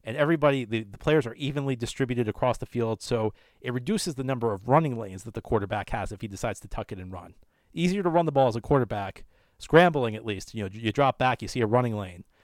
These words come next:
That happens against man coverage because the corners are just chasing the receivers across the field. They are not evenly distributed.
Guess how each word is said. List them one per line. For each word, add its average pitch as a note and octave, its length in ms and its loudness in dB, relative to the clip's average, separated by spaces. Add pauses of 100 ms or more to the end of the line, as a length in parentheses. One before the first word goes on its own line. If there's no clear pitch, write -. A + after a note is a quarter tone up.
(160)
That D3+ 120 0
happens E3+ 200 2
against B2+ 240 -2
man B2+ 220 2
coverage F#2 320 -10
because A2+ 240 -2
the A2 80 -6
corners C#3 320 0
are G#2 40 -10
just - 160 -10
chasing B2 280 0
the G2+ 80 -6
receivers A#2 360 -6
across G2 300 -4
the - 80 -8
field. F#2+ 320 -8
They G#2 120 0
are G#2+ 80 2
not A#2+ 200 0
evenly A2+ 400 -2
distributed. G#2 580 -6